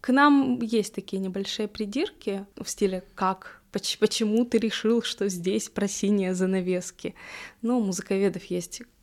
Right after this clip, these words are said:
коды, символика, которая известна ещё и издревле и так далее, из эпохи барокко и средневековья, и композиторы, также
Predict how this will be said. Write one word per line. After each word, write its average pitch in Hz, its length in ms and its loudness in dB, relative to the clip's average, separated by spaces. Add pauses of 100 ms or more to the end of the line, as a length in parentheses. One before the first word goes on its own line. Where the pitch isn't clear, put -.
коды, 196 720 0 (140)
символика, 190 1080 -2
которая 180 340 -8
известна 170 400 -6
ещё 175 480 -8
и 170 300 -6
издревле 185 440 -6
и 185 40 -12
так 180 220 -12
далее, 190 340 -4 (380)
из 175 320 -6
эпохи 175 480 -6
барокко 202 460 0
и - 20 -6
средневековья, 185 1120 -4
и 190 220 -4
композиторы, 190 640 -4
также 180 600 -2